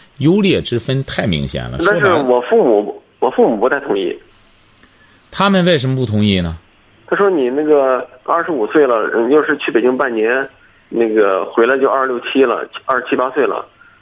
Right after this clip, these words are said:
Speaker 2: 那个也该搞对象了。”
Speaker 1: 你父母是干嘛的？
Speaker 2: 他就，我父母都是下岗工人。
Speaker 1: 哎，所以说你父母为什么他都下岗工人了呢？就是他有他眼光的局限性，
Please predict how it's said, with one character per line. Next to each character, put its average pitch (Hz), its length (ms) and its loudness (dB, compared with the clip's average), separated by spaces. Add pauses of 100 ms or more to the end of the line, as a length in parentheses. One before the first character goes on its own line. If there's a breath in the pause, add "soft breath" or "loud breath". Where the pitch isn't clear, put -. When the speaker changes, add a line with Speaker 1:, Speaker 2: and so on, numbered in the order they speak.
(100)
Speaker 2:
那 127 120 -2
个 107 240 2
也 107 100 -4
该 139 160 2
搞 101 140 -4
对 113 120 -2
象 139 220 -2
了。” - 160 -8 (160)
Speaker 1:
你 147 120 2
父 190 200 0
母 117 160 2
是 117 100 0
干 113 180 2
嘛 104 220 0
的？ 98 80 0
Speaker 2:
他 82 80 -2
就， 62 80 -10 (880)
我 143 80 0
父 196 160 0
母 147 100 4
都 160 180 2
是 143 300 0
下 156 100 0
岗 113 160 -4
工 139 180 2
人。 90 200 -2 (160)
Speaker 1:
哎， 73 500 -4 (380)
所 - 180 -2
以 156 40 2
说 175 120 2
你 131 140 0
父 160 240 -2
母 104 260 2
为 123 200 2
什 107 100 -4
么 120 100 -2
他 120 80 -2
都 117 180 0
下 113 220 -2
岗 80 220 -6
工 98 200 -2
人 78 140 -4
了 73 100 -6
呢？ 71 200 -8 (540 soft breath)
就 113 120 0
是 107 120 2
他 - 300 -2
有 110 200 0
他 - 140 -6
眼 98 360 -2
光 120 220 0
的 95 100 0
局 87 320 -2
限 101 320 -2
性， 82 240 -6